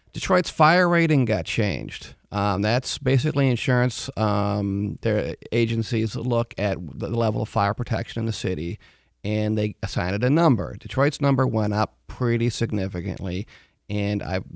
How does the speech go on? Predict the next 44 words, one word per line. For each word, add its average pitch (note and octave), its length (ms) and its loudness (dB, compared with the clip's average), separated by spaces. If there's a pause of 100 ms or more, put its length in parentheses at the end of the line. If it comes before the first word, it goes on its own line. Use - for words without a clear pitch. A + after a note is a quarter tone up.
been G#2+ 140 2
hearing A2 280 2
horror C#3 260 4
stories A#2+ 420 2
about F#2+ 340 -2
increasing G#2+ 800 0
homeowner G#2+ 760 0
rate, G#2+ 360 -4
insurance G#2+ 520 -2
rates G2 240 -4
since A2+ 260 -4
then, G2 300 -2
and A2 180 -2
in, A2 140 -4 (100)
companies A2 460 0
just G#2 240 -6
dropping F#2+ 500 -4
out D#2 300 -6
altogether. F2+ 680 -8
So G#2 200 -2
y-, G#2 200 -2
you're G2+ 200 0
absolutely G#2 580 0
right. E2 320 -6 (420)
It's G#2 240 -2
a, - 140 2
it's A2 160 0
an A#2+ 160 2
un-, A#2 320 4
it's - 280 0
a, G2 380 0 (100)
another A2+ 360 2
facet G#2+ 480 0
of G#2 120 -2
a G#2+ 60 -2
really A2 240 0
complicated G2+ 640 -4
problem F#2+ 520 0
that F2+ 200 -4
is F#2+ 220 -6
creating G2 460 -2
even G#2+ 260 -2
more C3 260 2
headaches, F#2 600 -2